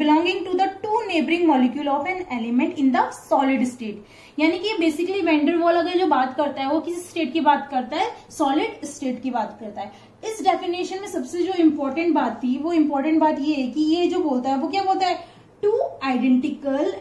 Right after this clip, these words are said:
and identical non-bonded, non-bonded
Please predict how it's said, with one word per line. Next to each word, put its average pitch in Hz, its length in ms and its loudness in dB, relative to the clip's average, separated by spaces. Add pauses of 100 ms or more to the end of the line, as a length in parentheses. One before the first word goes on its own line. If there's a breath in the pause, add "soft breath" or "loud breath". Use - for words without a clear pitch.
(140)
and 269 360 -2
identical 320 540 0 (520)
non-bonded, 302 1040 2 (3500)
non-bonded 294 880 0